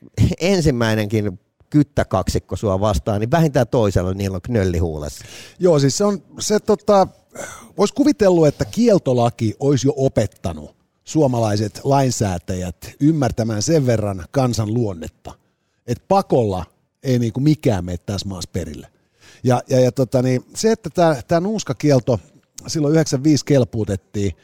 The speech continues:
Speaker 2: niin siis se on, se on niinku, niinku klassinen esimerkki niinku poliitikkojen niinku totaalisesta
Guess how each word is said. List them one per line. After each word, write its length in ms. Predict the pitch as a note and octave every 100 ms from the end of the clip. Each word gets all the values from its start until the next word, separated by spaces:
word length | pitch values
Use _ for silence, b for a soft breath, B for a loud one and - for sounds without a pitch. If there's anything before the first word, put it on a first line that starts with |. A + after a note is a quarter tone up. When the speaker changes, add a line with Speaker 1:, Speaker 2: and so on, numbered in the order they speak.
| b b b b
Speaker 2:
niin 120 | C3
siis 220 | D3 C3+
se 80 | G3+
on, 160 | G3 E3+
se 120 | -
on 60 | A3
niinku, 140 | G#3
niinku 220 | G#3 F#3+
klassinen 600 | F#3+ A3+ C4+ - B3 F#3 C#3+
esimerkki 600 | F3 D3+ D#3 C#3 - C#3+
niinku 420 | C3 A#2 C3+ A#2+ A2 -
poliitikkojen 720 | G#3+ B3 G3 D3+ - D3 B2+
niinku 300 | B2 A2 A#2+ - -
totaalisesta 720 | C4 - D3+ B2 G#2+ F#2+ G#2+